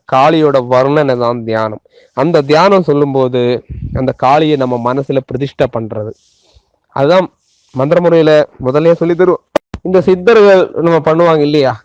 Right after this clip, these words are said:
பண்ணும்போது முதல்ல பண்றது தியானம், பின்ன ரிஷி, சந்தஸ்,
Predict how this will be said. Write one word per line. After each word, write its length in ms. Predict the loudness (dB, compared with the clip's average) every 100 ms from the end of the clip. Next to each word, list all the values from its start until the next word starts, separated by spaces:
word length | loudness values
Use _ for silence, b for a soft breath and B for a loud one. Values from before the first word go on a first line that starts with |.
| -8
பண்ணும்போது 460 | -4 -2 0 2 2
முதல்ல 340 | 0 0 0
பண்றது 420 | -2 -2 0 -2
தியானம், 500 | 0 0 2 0 -4 -8 _ _ _ _ _ -6
பின்ன 140 | -2
ரிஷி, 320 | 0 0 -2
சந்தஸ், 640 | -2 -2 0 -2 -2 -2 -2